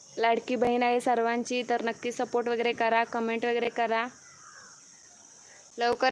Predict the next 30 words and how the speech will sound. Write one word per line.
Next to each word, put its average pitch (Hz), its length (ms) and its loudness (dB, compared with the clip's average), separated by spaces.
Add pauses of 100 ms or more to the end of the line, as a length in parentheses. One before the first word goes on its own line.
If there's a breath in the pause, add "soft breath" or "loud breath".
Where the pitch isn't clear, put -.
आपले 254 600 4
स्वामींना 247 500 2
बोलू, 247 160 0
फिफ्टी 254 380 -4
के 262 220 2
लवकर 240 300 2
होऊ 240 120 2
द्या. 240 160 2
स्वामी, 240 320 0
अ, 220 420 0 (120)
कृपेने 247 460 0
लवकरच 247 440 0
फिफ्टी 254 320 -6
के 247 200 2
झाले 247 280 2
पाहिजे. 240 420 0 (480 loud breath)
प्रयत्न 294 400 6
चालू 277 300 4
आहेत, 277 280 4
आता 262 180 4
पारायण 262 400 4
चालू 262 240 0
असताना 254 460 0
पण 254 160 -2
मी 254 120 2
व्हिडिओ 247 320 2
वगैरे, 247 260 2
लाईव्ह 240 220 2
वगैरे 247 180 0
घेते, 240 440 0